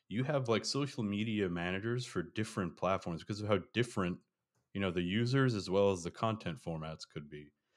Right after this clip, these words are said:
And I think bringing it back to, to Marius or, or Marius specifically, um, short form content is probably gonna be the most effective thing for two reasons. Number one,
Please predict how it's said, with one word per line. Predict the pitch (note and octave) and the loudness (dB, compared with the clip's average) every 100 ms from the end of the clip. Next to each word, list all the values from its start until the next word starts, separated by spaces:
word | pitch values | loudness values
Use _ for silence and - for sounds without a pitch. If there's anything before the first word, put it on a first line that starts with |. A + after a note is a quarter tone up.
| _ - | _ -4
And | G2 | -2
I | |
think | G2 C3+ B2 - | 2 2 2 -6
bringing | - B2 C3+ | 0 4 4
it | A2 F#2+ | 4 4
back | G#2 A#2 - | 4 4 2
to, | G2 F2 - | 0 0 -4
to | - | -8
Marius | F#2 G2+ G#2+ F#2+ F#2 F#2 | -2 2 4 4 2 0
or, | E2+ F2 | -4 -4
or | F2 | -4
Marius | E2+ G2+ G2+ F#2 F2+ F2 | 0 2 2 0 -2 -2
specifically, | - - - F2 - B2+ A#2+ - F#2 G#2+ - _ _ _ _ _ _ | -6 -8 -8 -8 -4 -4 -4 -4 -4 -4 -8 _ _ _ _ _ _
um, | G2 G2 F#2+ F#2 - _ _ _ _ - | -4 -2 -2 -6 -10 _ _ _ _ -10
short | - D3+ C#3+ | 2 4 4
form | - D3+ C3 | 2 0 0
content | - A#2 B2+ C#3+ C3 | 2 2 2 0 -2
is | - | -4
probably | - A#2 C3 A#2+ | 2 6 6 6
gonna | G#2+ F#2 | 4 0
be | F2+ G2 A#2+ | -2 -2 0
the | F#2+ | 0
most | F2+ B2 C3 | 2 2 2
effective | G2+ - A2 - G#2 | -4 0 0 0 -8
thing | - F#2+ G#2 D3 - _ _ | -4 -4 -2 -4 -8 _ _
for | - | -10
two | - - B2 | -4 2 2
reasons. | F#2+ G2+ E2 D2 C#2+ - - _ _ _ F2+ | 4 2 -2 -8 -10 -14 -20 _ _ _ -2
Number | G2+ G#2+ | 4 4
one, | F2 F#2+ B2+ F#3+ | 4 4 4 0